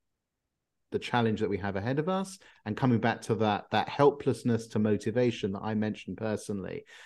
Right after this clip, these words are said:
So I think, first of all, why? Why did you do this? What motivated you to create the ten green commitments? And I think a sub question on that is,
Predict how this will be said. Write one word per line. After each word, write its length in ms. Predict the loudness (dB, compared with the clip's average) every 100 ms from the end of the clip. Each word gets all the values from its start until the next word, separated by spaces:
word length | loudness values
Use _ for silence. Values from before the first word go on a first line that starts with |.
| 2
So 260 | 8 8 8
I 80 | 6
think, 200 | 4 8
first 300 | 10 10 8
of 100 | 8
all, 280 | 8 6 -2 -20 2
why? 360 | 6 6 4 -4 _ -2
Why 240 | 6 8
did 140 | 6 2
you 100 | 0
do 200 | 0 -2
this? 220 | -6 0
What 220 | 6 8
motivated 720 | 8 6 4 2 2 2 -4 -2
you 220 | -2 -4
to 420 | -4 0 0 0 -4 -20 -8
create 600 | 2 6 8 6 4 2
the 300 | 2 2 0
ten 280 | -2 0 2
green 240 | 2 2
commitments? 680 | 0 0 0 0 0 -4 -12 -20 -10 2
And 120 | 4
I 60 | 6
think 220 | 6 6
a 60 |
sub 460 | 0 6 6 6 0 _ _
question 460 | 4 4 4 2 2
on 260 | 2 2
that 260 | 4 2 -2 -2
is, 260 | -2 -2